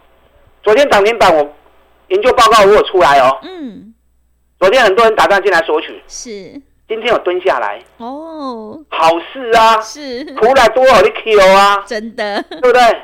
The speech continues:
Speaker 2: 对。
Speaker 1: 你昨天没有来索取这份研究报告的，我今天再开放一天。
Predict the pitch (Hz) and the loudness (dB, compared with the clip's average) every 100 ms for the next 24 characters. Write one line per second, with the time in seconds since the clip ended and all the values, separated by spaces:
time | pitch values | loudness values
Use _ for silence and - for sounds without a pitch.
0 | - 214 185 285 302 175 175 220 254 277 | -12 -12 -12 -14 -6 -4 0 2 4 2
1 | 269 233 180 196 208 220 190 175 220 208 | 4 2 4 4 2 0 0 0 0 0
2 | 175 180 202 196 180 208 165 131 104 - | -2 0 0 2 2 4 2 2 -2 -6
3 | _ _ _ _ _ - 123 202 196 190 | _ _ _ _ _ -10 -2 0 0 0
4 | 175 160 151 151 | -2 -2 -8 -12